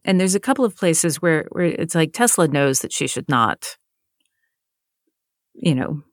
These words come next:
that, that she is in a position of power, and also she will use it like a bludgeon when she has to. Um,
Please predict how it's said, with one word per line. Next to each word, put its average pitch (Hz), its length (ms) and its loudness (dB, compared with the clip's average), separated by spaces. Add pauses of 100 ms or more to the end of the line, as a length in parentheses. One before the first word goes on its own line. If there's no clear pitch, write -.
(180)
that, 175 200 0
that 165 220 0
she - 280 2
is 156 120 2
in 147 80 4
a 143 60 -4
position 139 400 -2
of 135 80 -6
power, 139 440 0
and 151 280 0
also 139 560 0
she 151 180 -4
will 147 160 2
use 143 240 2
it - 100 0
like 123 160 -4
a 131 60 -8
bludgeon 139 380 0
when - 100 -4
she - 160 -6
has - 300 -2
to. - 100 -6 (840)
Um, 160 680 0